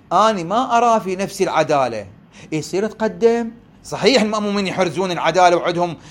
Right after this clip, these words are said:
اطمئنان بعدالتي، لأن قلنا شرط من شروط صلاة الجماعة أن يكون في نظر المأموم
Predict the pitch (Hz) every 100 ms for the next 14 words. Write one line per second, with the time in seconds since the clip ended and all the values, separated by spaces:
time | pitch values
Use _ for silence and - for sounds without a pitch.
0 | - - 170 180 180 185 180 135 165 170
1 | 143 143 131 143 214 170 165 151 143 160
2 | 160 156 156 156 156 147 127 - - 123
3 | 160 160 151 139 226 233 160 - 160 151
4 | 139 160 165 170 - - - 156 156 160
5 | 156 151 160 165 202 233